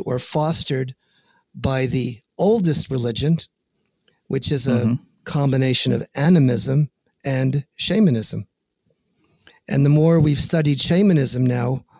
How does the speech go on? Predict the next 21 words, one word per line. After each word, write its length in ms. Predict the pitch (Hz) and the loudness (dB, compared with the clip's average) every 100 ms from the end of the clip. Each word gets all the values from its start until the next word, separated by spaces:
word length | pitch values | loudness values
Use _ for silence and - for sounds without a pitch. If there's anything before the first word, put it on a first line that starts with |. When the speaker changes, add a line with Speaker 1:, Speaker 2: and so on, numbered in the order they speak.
| - | -4
Speaker 1:
worldwide, 880 | 143 143 135 123 160 165 127 135 - - - | 0 0 0 0 0 0 -2 -6 -10 -18 -8
we've 180 | 135 135 | -4 -2
come 260 | 156 147 135 | -2 0 0
to 140 | - | 0
know 500 | 135 151 147 131 139 - _ _ _ _ _ _ | 0 0 0 0 -2 -6 _ _ _ _ _ _
that 460 | 147 135 131 - - _ - | -6 -4 -4 -6 -14 _ -8
shamans, 720 | - - 214 190 135 151 - | -4 0 2 2 2 0 -2
these 240 | - 127 117 | -4 -4 -2
medicine 420 | 143 147 - 131 | -2 0 0 0
persons 640 | - 127 - 127 135 - - _ _ _ _ _ | 0 0 -2 -2 -4 -6 -8 _ _ _ _ _
who 340 | 143 127 120 - | -4 -2 -4 -6
somehow 600 | - 151 135 135 127 120 - _ _ _ _ - | -4 -2 -2 -2 -4 -6 -10 _ _ _ _ -6
through 480 | - 135 131 123 - | -4 -2 -2 -4 -8
various 560 | - 139 139 123 117 - | -6 -4 -2 -2 -2 0
means 560 | 147 143 131 - - - _ _ _ _ _ | 0 0 0 -2 -6 -12 _ _ _ _ _
captured 460 | - 147 - 151 127 | -6 -4 -2 -4 -2
an 100 | 127 | -2
altered 320 | 123 127 - | -2 -4 -4
state 240 | - 135 123 | -4 -4 -4
of 100 | - | -4
consciousness 840 | 156 185 160 131 120 127 - | -2 0 0 -2 -4 -4 -4